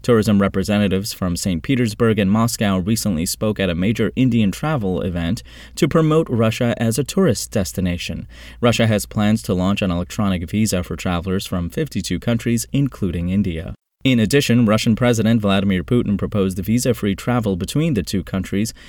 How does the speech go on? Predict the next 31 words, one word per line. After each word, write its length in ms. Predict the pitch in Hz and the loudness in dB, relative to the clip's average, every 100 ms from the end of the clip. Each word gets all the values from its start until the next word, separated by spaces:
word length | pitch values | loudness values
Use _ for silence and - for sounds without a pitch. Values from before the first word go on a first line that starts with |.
| - - | -6 2
in 140 | 170 | 4
a 40 | |
meeting 360 | 160 131 127 120 | 6 6 6 6
this 240 | 98 - | 4 2
month 260 | 98 90 - | 0 0 0
with 160 | 101 - | -4 0
Indian 340 | 123 110 110 101 | 2 4 4 2
Prime 240 | 101 90 | 0 2
Minister 460 | 135 151 - 104 110 | 2 0 0 0 2
Narendra 640 | 113 95 98 120 101 90 | 2 2 4 2 2 0
Modi. 480 | 90 107 104 82 - - - - - | 0 0 0 -4 -10 -18 -20 -20 0
Bhutia 420 | 135 131 120 113 | 4 4 6 4
writes 320 | 104 104 127 - | 4 4 2 0
that 180 | 92 | 2
Russia 260 | 95 104 113 | 2 2 4
is 180 | 98 - | 2 2
targeting 440 | 110 101 95 92 | 0 2 2 0
travelers 500 | - 95 92 95 92 | -2 -2 -2 -2 -4
from 160 | - 90 | -4 -4
countries 480 | - 107 - 95 87 | 0 0 0 -2 -2
it 100 | - | -4
considers 600 | 98 - 110 110 120 - | -4 0 0 0 -2 -4
friendly. 520 | - 165 127 82 - - - - | -2 2 2 0 -4 -14 -16 0
An 160 | 104 | 4
official 440 | 104 160 147 120 117 | 4 4 4 2 2
in 200 | 139 156 | 2 2
Saint 320 | - 123 107 | 4 4 4
Petersburg 680 | - 101 90 - 95 110 139 | 2 2 0 0 0 0 0
said 260 | - 127 123 | 0 0 0
the 80 | |
city 380 | 104 - 160 160 | 0 2 0 0